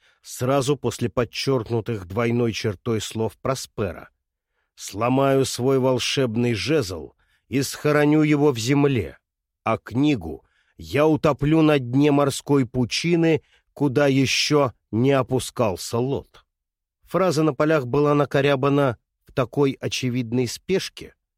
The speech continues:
что перо ни разу не оторвалось от бумаги, но всё же Лепидопт, сощурившись, сперва догадался, а потом с уверенностью разобрал:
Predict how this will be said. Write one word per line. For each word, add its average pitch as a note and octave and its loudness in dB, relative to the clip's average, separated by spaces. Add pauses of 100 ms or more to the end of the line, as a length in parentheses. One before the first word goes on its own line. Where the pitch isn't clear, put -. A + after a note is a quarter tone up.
(220)
что - -6
перо B2+ 0
ни C3 4
разу C3+ 2
не C3+ 0
оторвалось A#2 0
от G#2+ -6
бумаги, G#2 -4 (420)
но A2+ 0
всё - 0
же G2 -2
Лепидопт, A2+ -2 (220)
сощурившись, D3 -2 (240)
сперва C3 0
догадался, A#2+ 0
а A2 -8
потом A#2 -2
с - -10
уверенностью A2 -2
разобрал: G2+ -4